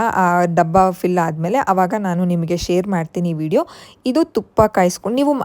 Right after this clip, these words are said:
ಅಂಗಡಿಯಿಂದ ಬೆಣ್ಣೆ ತಂದಾಗ್ಲೂನು ಇದ್-, ಇಷ್ಟೇ ಇಂಗ್ರೀಡಿಯೆಂಟ್ಸ್ ಹಾಕೊಂಡು ನೀವು ತುಪ್ಪ ಕಾಯಿಸ್ಕೊಂಡ್ರೆ ತುಪ್ಪ ಚೆನ್ನಾಗಿ ಬರುತ್ತೆ, ಮಕ್ಕಳಿಗೆ ತುಂಬ ಒಳ್ಳೇದು. ಯಾ-, ಕೋಲ್ಡ್ ಆಗೋದಿಲ್ಲ. ಇದರಲ್ಲಿ ಮೆಣಸು ಹಾಕಿರ್ತೀವಿ, ಮೆಂತ್ಯ ಹಾಕಿರ್ತೀವಿ,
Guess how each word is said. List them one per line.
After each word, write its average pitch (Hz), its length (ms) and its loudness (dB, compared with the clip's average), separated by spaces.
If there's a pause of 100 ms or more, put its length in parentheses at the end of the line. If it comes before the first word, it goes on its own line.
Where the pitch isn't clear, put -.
ಅಂಗಡಿಯಿಂದ 285 540 0
ಬೆಣ್ಣೆ 226 320 0
ತಂದಾಗ್ಲೂನು 196 680 -4
ಇದ್-, 208 480 -6 (100)
ಇಷ್ಟೇ - 340 -4
ಇಂಗ್ರೀಡಿಯೆಂಟ್ಸ್ 240 520 -2
ಹಾಕೊಂಡು 202 580 0 (340)
ನೀವು 220 220 2
ತುಪ್ಪ 208 320 0
ಕಾಯಿಸ್ಕೊಂಡ್ರೆ 190 720 0
ತುಪ್ಪ 254 280 -4
ಚೆನ್ನಾಗಿ 214 460 -2
ಬರುತ್ತೆ, 202 400 0
ಮಕ್ಕಳಿಗೆ 220 460 -2
ತುಂಬ 185 240 -2
ಒಳ್ಳೇದು. 190 500 2
ಯಾ-, 214 340 0
ಕೋಲ್ಡ್ 262 360 6
ಆಗೋದಿಲ್ಲ. 185 380 2
ಇದರಲ್ಲಿ 175 300 0
ಮೆಣಸು 180 360 -2
ಹಾಕಿರ್ತೀವಿ, 196 580 -4
ಮೆಂತ್ಯ 185 360 -2
ಹಾಕಿರ್ತೀವಿ, 190 760 -4